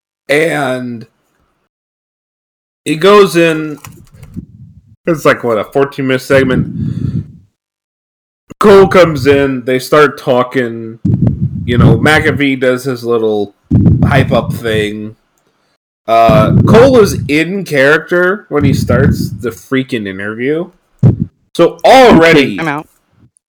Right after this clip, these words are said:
Speaker 1: Yeah.
Speaker 2: Okay, so, uh, in the span of three years, so, um, and, like, we had a lot of, uh,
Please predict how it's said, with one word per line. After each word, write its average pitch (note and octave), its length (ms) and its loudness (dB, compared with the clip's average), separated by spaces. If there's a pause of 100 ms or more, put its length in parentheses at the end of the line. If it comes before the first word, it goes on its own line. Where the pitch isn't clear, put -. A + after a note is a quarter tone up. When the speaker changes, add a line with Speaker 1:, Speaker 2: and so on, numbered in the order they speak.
(160)
Speaker 1:
Yeah. A2+ 380 -2 (400)
Speaker 2:
Okay, C#3+ 440 -6
so, C#3 420 -2 (180)
uh, C3 720 -6 (1300)
in D3 100 -2
the C#3 80 -2
span D#3 360 -2
of C#3 80 -4
three C#3+ 240 -6
years, B2+ 340 -2
so, B2+ 720 -2
um, B2+ 600 0 (520)
and, C#3+ 240 0
like, C3 180 0
we C#3+ 100 2
had C3 120 2
a B2 40 0
lot B2+ 240 0
of, A#2+ 120 -16 (580)
uh, C3 300 0